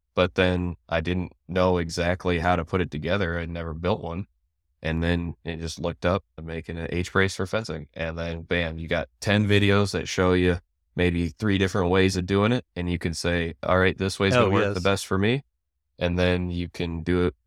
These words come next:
Speaker 1: it. You can just keep playing it over and over. If there's a part where you're stuck, you just bring out your phone again and you watch 'em. And then you're like, "Okay, yeah,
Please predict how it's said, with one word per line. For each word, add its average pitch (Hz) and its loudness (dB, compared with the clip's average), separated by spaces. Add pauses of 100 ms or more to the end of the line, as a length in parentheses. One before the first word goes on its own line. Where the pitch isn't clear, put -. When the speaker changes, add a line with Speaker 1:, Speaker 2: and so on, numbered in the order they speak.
(200)
Speaker 1:
it. 90 -6
You 104 2
can 104 0
just 104 0
keep 113 0
playing 110 4
it - -4
over 98 -2
and 98 -4
over. 92 -2
If 80 -12
there's 85 -4
a - -16
part - 2
where 92 -2
you're 82 -4
stuck, - 0
you 87 -2
just 87 -6 (440)
bring 87 -2
out 104 -2
your 101 -10
phone 110 2
again 113 0
and 98 -4
you 95 -6
watch 92 -2
'em. 117 -4
And 92 -8
then 90 -8
you're 90 -6
like, 85 -6
"Okay, 95 -2
yeah, 82 -4